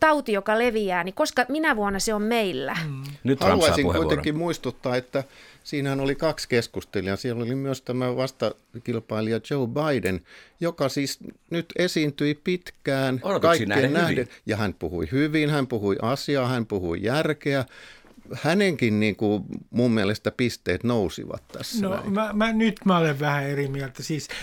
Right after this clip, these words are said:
Speaker 2: äh, kun, äh, on todettu, että Biden niin kuin ylitti odotukset, niin mun täytyy silloin kysyä, että kuinka paljon rimaa on nostettu maanpinnan yli-, yläpuolelle. Että kyllähän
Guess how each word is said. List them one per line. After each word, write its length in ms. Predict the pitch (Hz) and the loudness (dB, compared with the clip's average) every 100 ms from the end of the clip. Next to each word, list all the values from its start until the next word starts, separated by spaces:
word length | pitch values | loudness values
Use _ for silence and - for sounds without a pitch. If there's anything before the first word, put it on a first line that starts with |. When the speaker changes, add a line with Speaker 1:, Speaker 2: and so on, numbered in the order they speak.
| - - - 165 | -10 -12 -6 -2
Speaker 2:
äh, 140 | 170 - 185 165 147 | 0 2 2 2 -2
kun, 320 | - 208 202 190 | 0 2 2 0
äh, 280 | 180 165 170 | 0 0 2
on 160 | 180 170 | 0 2
todettu, 480 | 196 196 190 - 160 | 4 6 4 2 -2
että 420 | 143 - 156 147 151 | -2 0 0 0 0
Biden 380 | 170 160 151 | 2 2 0
niin 160 | 147 139 | -2 -4
kuin 220 | 160 170 | -2 0
ylitti 340 | 170 147 - 143 | 0 -2 -4 -2
odotukset, 720 | 151 151 - 135 - 127 - - - - - | 0 0 -2 -12 -12 -14 -14 -14 -14 -14 -4
niin 260 | 175 170 180 | 0 0 4
mun 180 | 202 | 4
täytyy 340 | 214 208 202 175 | 6 4 4 4
silloin 320 | 202 190 151 | 6 4 4
kysyä, 420 | 185 160 175 151 | 0 2 4 4
että 200 | 147 - - | 2 -2 0
kuinka 340 | 202 240 196 | 4 6 4
paljon 340 | 175 160 156 151 | 4 4 4 4
rimaa 320 | 180 180 160 | 6 6 6
on 140 | 147 | 4
nostettu 420 | 151 160 - - 156 | 2 0 -6 -2 2
maanpinnan 640 | 160 170 156 139 139 143 | 6 6 6 2 2 2
yli-, 260 | 151 147 135 - | 2 2 0 -2
yläpuolelle. 720 | 160 151 - 139 143 156 175 - - - - | 4 4 4 0 0 0 -2 -4 -10 -10 -4
Että 320 | 170 - 175 - | -4 0 0 0
kyllähän 400 | - 233 226 220 | 2 6 6 6